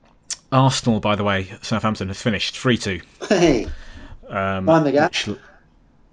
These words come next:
Speaker 1: which leaves us five, still leaves us five
Speaker 2: Oh.
Speaker 1: points clear of, of, of Arsenal. Um, unfortunately, Chelsea beat Brighton two one, so they're just two points behind us. Um, finally, um,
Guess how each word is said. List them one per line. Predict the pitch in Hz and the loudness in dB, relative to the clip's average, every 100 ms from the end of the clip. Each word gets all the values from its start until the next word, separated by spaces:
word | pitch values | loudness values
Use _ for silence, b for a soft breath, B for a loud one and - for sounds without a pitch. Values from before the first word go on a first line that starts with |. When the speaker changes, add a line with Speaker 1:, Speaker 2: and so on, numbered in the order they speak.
| _ | _
Speaker 1:
which | 113 107 - | -10 -8 -4
leaves | 117 107 - | -2 -2 -2
us | 101 98 - - - _ _ _ _ _ _ | -4 -4 -6 -8 -10 _ _ _ _ _ _
five, | - - - - - 135 151 139 | -20 -20 -20 -16 -2 -2 -2 -6
still | - 139 - | -10 0 4
leaves | 120 104 123 | 4 4 0
us | - | 0
five | 131 113 | 2 2
Speaker 2:
Oh. | |
Speaker 1:
points | 120 98 | 0 -4
clear | - 139 131 | 0 0 2
of, | 120 - | -2 -8
of, | - - | -14 -14
of | - | -2
Arsenal. | 120 123 - 135 135 B B | 0 0 0 0 -2 B B
Um, | - 107 | -2 -2
unfortunately, | 117 123 - 104 | 0 0 0 -2
Chelsea | 101 - 107 - | -2 0 -2 -2
beat | 98 98 - - | -4 -4 -4 -4
Brighton | 101 92 95 | -4 -2 -6
two | 85 95 | -4 -4
one, | 90 87 | -4 -6
so | 95 | -6
they're | 92 | -6
just | 90 92 - | -6 -8 -8
two | 98 | -10
points | 90 90 - | -8 -10 -10
behind | 92 92 87 82 B B B | -8 -6 -8 -10 B B B
us. | 95 87 - B B B | -8 -6 -6 B B B
Um, | 123 120 120 B - | 2 2 2 B -20
finally, | - - 202 170 107 92 139 135 | -4 6 8 10 8 4 0 0
um, | 135 123 123 123 127 131 135 | 4 6 8 6 4 0 -4